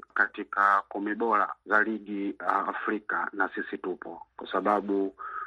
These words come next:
tumekuwa na ligi yenye mvuto na ligi yenye fans wengi,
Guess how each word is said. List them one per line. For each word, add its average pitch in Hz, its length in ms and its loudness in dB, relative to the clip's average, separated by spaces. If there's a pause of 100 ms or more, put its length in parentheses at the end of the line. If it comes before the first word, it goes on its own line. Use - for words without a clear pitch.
(120)
tumekuwa 107 540 2
na 101 160 2
ligi 104 220 -4
yenye 95 160 -2
mvuto 110 840 0
na 92 380 4
ligi 101 280 -2
yenye 92 160 -2 (120)
fans 110 280 2
wengi, 113 400 0